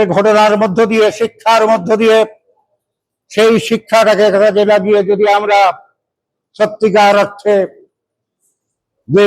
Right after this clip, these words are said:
মুক্তির পথে এতগুলো জান চলে গেল, সেই মুক্তির পথে আমরা এগিয়ে যে মুক্ত একটি স্বদেশ গড়ে তুলতে পারব, যদি আমরা সেই চিন্তা থেকে,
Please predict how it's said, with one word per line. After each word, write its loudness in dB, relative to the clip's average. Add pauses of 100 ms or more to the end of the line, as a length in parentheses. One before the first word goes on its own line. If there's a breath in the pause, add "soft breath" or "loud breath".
মুক্তির -2 (120)
পথে 0 (560)
এতগুলো 0 (120)
জান 2 (160)
চলে 0
গেল, 2 (1040)
সেই 0
মুক্তির -2 (120)
পথে 2 (500)
আমরা 0
এগিয়ে 0
যে 0 (520)
মুক্ত -2 (140)
একটি -2
স্বদেশ -2 (100)
গড়ে -2
তুলতে -4 (100)
পারব, -2 (680)
যদি 0
আমরা 0 (500)
সেই 0 (1300)
চিন্তা 2 (380)
থেকে, -2